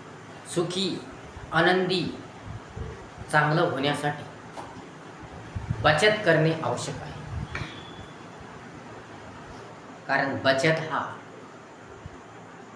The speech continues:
संकटकाळी, अडचणीच्या काळी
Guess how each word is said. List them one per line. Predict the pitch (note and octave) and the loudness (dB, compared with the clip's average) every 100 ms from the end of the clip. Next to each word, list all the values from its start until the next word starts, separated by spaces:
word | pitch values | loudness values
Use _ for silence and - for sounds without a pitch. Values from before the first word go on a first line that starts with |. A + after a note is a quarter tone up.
| - - - - - - - | -14 -14 -16 -16 -16 -16 2
संकटकाळी, | D3 D3 - F#3 D3+ - C#3+ C#3+ C#3+ - - - - - - - - - - - - - - - - - - - - - - - | 4 4 6 6 6 8 8 8 4 0 -4 -6 -10 -16 -16 -16 -16 -16 -16 -16 -16 -16 -16 -18 -18 -16 -16 -16 -16 -16 -12 -2
अडचणीच्या | C#3+ D3+ E3+ F3 E3 F3 | 0 4 6 6 6 4
काळी | E3 C#3 C3+ C3+ | 6 6 4 4